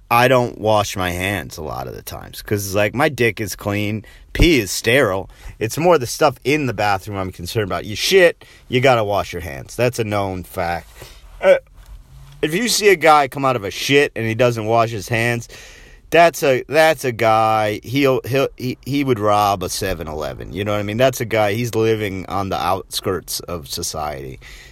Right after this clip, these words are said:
You gotta look out for that. Uh,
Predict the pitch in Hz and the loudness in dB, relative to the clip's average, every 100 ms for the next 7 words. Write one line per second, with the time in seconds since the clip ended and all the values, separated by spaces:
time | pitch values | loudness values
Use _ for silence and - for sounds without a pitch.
0 | - 92 104 101 95 90 - 80 71 - | -12 -4 -2 0 -2 -4 -6 -8 -8 -8
1 | 80 76 76 - - - - - 90 92 | -8 -6 -8 -10 -18 -20 -20 -8 -2 0
2 | 90 87 87 85 85 90 | 0 -2 -2 -4 -6 -8